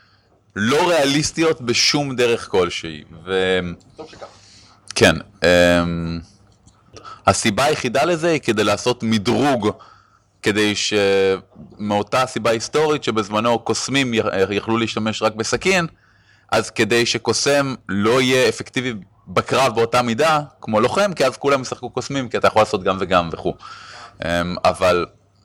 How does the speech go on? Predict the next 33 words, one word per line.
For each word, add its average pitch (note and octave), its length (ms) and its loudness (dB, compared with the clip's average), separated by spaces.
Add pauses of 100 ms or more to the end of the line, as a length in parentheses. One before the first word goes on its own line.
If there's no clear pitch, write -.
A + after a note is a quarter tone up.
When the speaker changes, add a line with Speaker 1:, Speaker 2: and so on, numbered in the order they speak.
(140)
Speaker 1:
אני, F#2+ 180 0
אני G2+ 160 0
רק A2 180 2
רוצה... B2+ 600 2 (1800)
אני G#2+ 160 0
משתתף G#2 320 -2
עכשיו C#3 300 -2
בהפקה G#2 1080 0
של G2+ 200 -6
הסרט F#2 560 -2
החדש, G2 500 0
אה, F#2 220 2
של F#2+ 180 -6
איבלסן, G2 480 0
אה, F2 80 -4
צלילה G#2+ 280 0
חופשית, - 440 -4 (640)
וכחלק A2 600 -2
מה-, G#2+ 840 0 (300)
לא, A2+ 220 0
לא, G#2+ 140 -2
לא, F2+ 100 -8
עוד, - 200 -10
עוד F#2+ 200 0
לא. F2+ 80 -6 (440)
וכחלק G2 1400 -2
מהדמות C3 560 -2
שלי F3 240 0
עברתי C3 360 0
אימונים B2+ 480 -2
של A#2 140 -4
שימוש G#2+ 300 -4
בסכין, F#2+ 420 -6